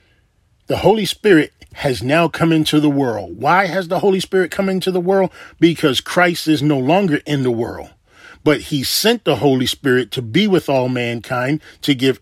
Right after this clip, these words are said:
everyone the chance to accept Jesus as Lord and King. The purpose of the Holy Spirit,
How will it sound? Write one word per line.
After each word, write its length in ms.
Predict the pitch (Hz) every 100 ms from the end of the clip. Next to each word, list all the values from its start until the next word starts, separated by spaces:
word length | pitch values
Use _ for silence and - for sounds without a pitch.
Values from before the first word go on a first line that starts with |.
| -
everyone 480 | 202 208 139 131 135
the 100 | 107
chance 380 | - 170 156 -
to 140 | 156
accept 400 | 135 - 139 101
Jesus 460 | 117 196 165 160 -
as 240 | - 131 110
Lord 420 | 131 156 165 160 -
and 340 | 160 156 160
King. 420 | - 202 170 95 - _ _ _ _ - - -
The 120 | -
purpose 480 | 95 - 247 - -
of 100 | 147
the 120 | 139
Holy 280 | 120 135 123
Spirit, 500 | 117 - 139 120 143